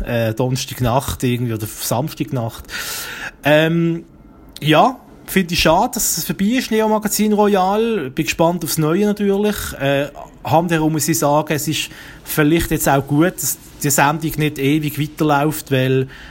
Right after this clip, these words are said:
sonst wär's ein bisschen geworden wie bei T V Total, oder? Wo am Anfang immer jede Sendung reingeschaltet hast und, und dich gefreut hast und mit der Zeit, äh, hast du dann gedacht, aha, ja, das läuft ja auch noch, T V Total, irgendwie,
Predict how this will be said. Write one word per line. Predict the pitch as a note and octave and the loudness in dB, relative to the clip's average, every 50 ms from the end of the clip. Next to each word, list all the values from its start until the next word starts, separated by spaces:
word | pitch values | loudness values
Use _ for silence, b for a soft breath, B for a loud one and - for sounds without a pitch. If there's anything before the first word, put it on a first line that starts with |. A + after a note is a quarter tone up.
| B B B | B B B
sonst | - C#3 C3 - | -6 -4 0 2
wär's | C#3+ C#3 C#3 C3+ - | 2 2 2 2 0
ein | D#3 | -2
bisschen | C3+ C3+ D3 | -2 0 0
geworden | C#3 C3+ C#3 C#3+ C#3+ C3+ C#3+ C3+ | 0 2 0 0 0 -2 -2 -2
wie | D3 | -2
bei | C#3 D3+ C#3 | -2 -2 -2
T | C#3 - C#3 C#3+ C#3+ | 2 2 2 2 2
V | - D3 C#3 C#3 | 2 0 0 0
Total, | C#3 - C3+ B2 - C#3 B2 C3 D#3 E3+ E3 | 0 -2 -2 0 2 2 2 2 2 2 0
oder? | C#3+ D3+ D3 D3+ | 0 0 -2 -2
Wo | C#3+ C3 | 0 0
am | C3 | 0
Anfang | B2 B2+ C#3+ D3+ - - D#3 C#3 | 2 2 0 0 0 -2 -2 -2
immer | C#3 D3 D#3 D#3 D3+ | -2 -2 -2 -2 -2
jede | C3 C#3+ C#3+ C#3+ C3+ | -2 -2 -2 -2 -2
Sendung | - C#3+ C3 C#3 D#3 - - - | -2 0 0 -2 -2 -6 -10 -8
reingeschaltet | - C#3+ D3+ D#3+ E3 E3 - E3 D3 C#3+ D3+ D3 - D#3 | -6 -4 -4 -4 -4 -4 -2 0 0 0 -2 -2 -2 -2
hast | C#3+ C#3 D3 C#3 - - - | -2 -2 -2 -4 -4 -6 -4
und, | C#3 B2 B2 A#2 - | -4 -4 -4 -6 -6
und | A#2+ A#2 A#2 - - B B B B B B | -6 -6 -6 -8 -10 B B B B B B
dich | - C3 | -12 -10
gefreut | - - A2+ A#2 B2+ D#3+ D#3 - | -6 -4 -2 -2 -2 -2 -2 0
hast | D3+ C#3+ C3+ - - | 0 0 0 0 -2
und | C3+ B2 | -2 -4
mit | B2 B2+ | -4 -4
der | B2 | -6
Zeit, | - - C3+ C#3 C3+ - - - B B B B B B B B B B B B B B - | -6 -4 -6 -6 -6 -8 -10 -10 B B B B B B B B B B B B B B -4
äh, | B2 B2+ B2+ B2+ C3 | -2 0 0 0 0
hast | C3 - - | -2 -4 -4
du | C3+ | -4
dann | B2 C3+ B2+ B2+ B2+ | -2 -2 -2 -2 -2
gedacht, | - A#2 A#2 A#2 | -4 -4 -2 0
aha, | D3 D3+ D#3 D3+ C#3+ C3+ | 2 2 2 2 2 2
ja, | C3+ C#3 | 0 0
das | C#3 D3 C#3+ - | 0 -2 -2 -2
läuft | D3 B2+ B2+ C3 - - | 0 0 0 -2 -2 -2
ja | B2 A#2+ A#2+ | -2 0 0
auch | C3 | 0
noch, | C#3 C3 B2 | -2 -4 -4
T | - C3 A#2+ | -4 -4 -4
V | - C3 A#2+ A#2+ A#2 | -2 -2 -4 -4 -4
Total, | - B2+ - - B2+ A2 G#2 G#2 G#2+ | -6 -6 -4 -4 -2 -2 -2 -2 -2
irgendwie, | G#2+ A2+ A2 A#2+ A2 A2 A2 A2 A2 A2 | -2 -4 -4 -4 -4 -2 -2 -2 -2 -4